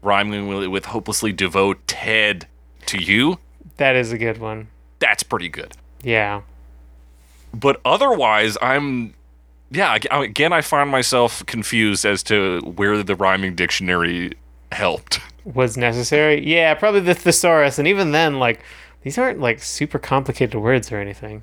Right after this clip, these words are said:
Speaker 1: Yeah, this is pretty plain language.
Speaker 2: Which,
Speaker 1: It, like, it sounds like
Speaker 2: maybe
Speaker 1: it would
Speaker 2: that's
Speaker 1: come from a prude. Like, the, the,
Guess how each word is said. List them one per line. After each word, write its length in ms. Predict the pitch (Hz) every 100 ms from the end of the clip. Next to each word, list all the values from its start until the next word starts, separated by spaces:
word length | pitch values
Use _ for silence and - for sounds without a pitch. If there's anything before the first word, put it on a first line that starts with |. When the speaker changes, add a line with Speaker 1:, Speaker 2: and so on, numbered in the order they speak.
| -
Speaker 1:
Yeah, 280 | 107 143 120
this 200 | 123 -
is 220 | 156 - -
pretty 240 | - 185
plain 880 | 202 - - 104 104 131 123 101 87
language. 800 | 87 98 120 82 - - - - - - -
Speaker 2:
Which, 240 | 135 -
Speaker 1:
It, 40 |
like, 120 | 117 127
it 80 | -
sounds 260 | 135 147
like 80 | 127
Speaker 2:
maybe 80 | 120
Speaker 1:
it 20 |
would 60 | 127
Speaker 2:
that's 40 |
Speaker 1:
come 140 | 123 123
from 160 | 127
a 60 | 101
prude. 560 | - 117 123 95 - -
Like, 160 | 87
the, 120 | - 98
the, 340 | 98 95 -